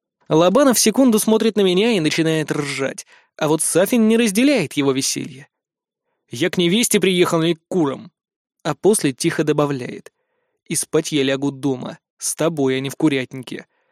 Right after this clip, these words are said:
Иначе завтра бабушка узнает нашу маленькую тайну". "Ладно, пошли в дом. Место всем найдётся". Бросаю на него уничтожающий взгляд. "Ой, чуть не забыл. Дамы".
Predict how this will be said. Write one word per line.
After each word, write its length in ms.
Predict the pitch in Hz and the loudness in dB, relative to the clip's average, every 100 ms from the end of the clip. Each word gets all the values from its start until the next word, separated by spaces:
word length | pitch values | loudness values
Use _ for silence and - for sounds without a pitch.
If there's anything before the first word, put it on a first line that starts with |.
| _ - | _ -6
Иначе 320 | 151 175 170 | -2 0 0
завтра 340 | 143 190 156 131 | 0 0 0 0
бабушка 360 | 147 175 - | 0 0 0
узнает 460 | 170 185 180 123 - | 0 0 -2 -4 -8
нашу 260 | 143 - 143 | -8 -6 -6
маленькую 520 | 135 131 127 143 139 | -6 -8 -6 -4 -4
тайну". 400 | - 123 - - _ _ - | -4 -6 -8 -16 _ _ -4
"Ладно, 440 | 240 302 294 240 | 2 4 4 4
пошли 260 | 233 269 302 | 4 4 4
в 80 | 254 | 6
дом. 260 | 254 202 - _ - | 4 2 -4 _ 2
Место 360 | 294 320 285 277 | 4 6 4 2
всем 240 | - 294 | 2 4
найдётся". 500 | 262 220 208 - 208 _ _ _ _ _ _ | 4 4 2 0 -4 _ _ _ _ _ _
Бросаю 540 | 151 151 165 - 285 233 | -2 0 2 2 4 6
на 60 | |
него 280 | 214 208 247 | 4 4 4
уничтожающий 840 | 220 202 - 208 185 196 185 - | 4 2 0 0 2 2 2 -2
взгляд. 440 | 185 175 147 - - _ _ _ _ _ _ _ _ - | -2 -4 -8 -10 -16 _ _ _ _ _ _ _ _ -20
"Ой, 440 | - 202 208 175 | -14 -2 2 2
чуть 240 | - 196 202 | 2 0 2
не 80 | |
забыл. 360 | 226 240 160 - _ _ _ | 4 4 2 -2 _ _ _
Дамы". 480 | 156 147 151 226 | -4 0 2 2